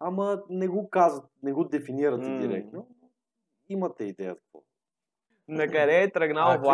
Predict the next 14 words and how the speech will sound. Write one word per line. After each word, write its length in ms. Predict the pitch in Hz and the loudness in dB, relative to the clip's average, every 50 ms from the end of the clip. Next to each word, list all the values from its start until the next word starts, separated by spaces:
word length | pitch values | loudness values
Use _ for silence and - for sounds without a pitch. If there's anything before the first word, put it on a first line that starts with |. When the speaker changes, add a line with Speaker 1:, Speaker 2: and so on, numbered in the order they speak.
| 147 151 | 4 4
Speaker 2:
влака? 120 | - 247 240 | 2 0 0
Speaker 1:
какви 180 | - - 190 | 0 -8 -8
са 120 | 190 - 240 | -8 -8 -16
според 380 | _ _ - 151 131 123 123 | _ _ -2 -2 -2 -2 -2
тебе 300 | - 131 135 156 175 - _ | -2 -2 0 0 -2 -4 _
тези 220 | - 123 123 123 120 | -4 -4 -4 -4 -6
типажи? 420 | - - _ 98 95 95 - 98 | -12 -12 _ -6 -6 -6 -4 -6
А 60 | 104 | -4
дай, 140 | 113 147 180 | -4 -2 -4
дай 280 | 165 123 143 170 170 - | -4 -2 -2 -4 -2 -2
първо 220 | 131 139 151 151 | -4 -4 -4 -4
да 120 | - 104 95 | -8 -10 -14
започнем 480 | - _ _ 113 113 117 - - 113 | -14 _ _ -8 -8 -8 -10 -12 -8
от 180 | 117 143 143 | -8 -8 -8